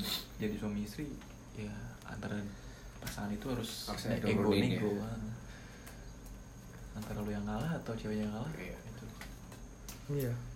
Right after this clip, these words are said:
Speaker 3: Lah, kalau nikah L D R gimana?
Speaker 2: Ya nggak bisa lah, anjing.
Speaker 1: By virtual gitu.
Speaker 2: Harus,
Speaker 1: Langsung.
Speaker 2: harus nikah, datang dulu.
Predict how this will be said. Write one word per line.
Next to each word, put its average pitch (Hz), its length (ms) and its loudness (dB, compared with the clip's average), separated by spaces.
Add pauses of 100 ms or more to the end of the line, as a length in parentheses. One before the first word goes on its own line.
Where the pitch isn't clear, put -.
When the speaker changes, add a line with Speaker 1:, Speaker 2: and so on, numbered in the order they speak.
(100)
Speaker 3:
Lah, 135 120 10
kalau 127 160 12
nikah 135 220 12
L 139 100 12
D 143 60 12
R 196 140 12
gimana? 165 280 12 (800)
Speaker 2:
Ya 107 140 6
nggak 95 180 6
bisa 185 360 12
lah, 190 180 8
anjing. 160 340 6 (100)
Speaker 1:
By 135 180 10
virtual 139 520 12
gitu. 175 280 12 (1120)
Speaker 2:
Harus, 127 240 10
Speaker 1:
Langsung. 127 240 10
Speaker 2:
harus 123 240 12
nikah, 123 340 8 (340)
datang 120 320 6
dulu. 151 460 8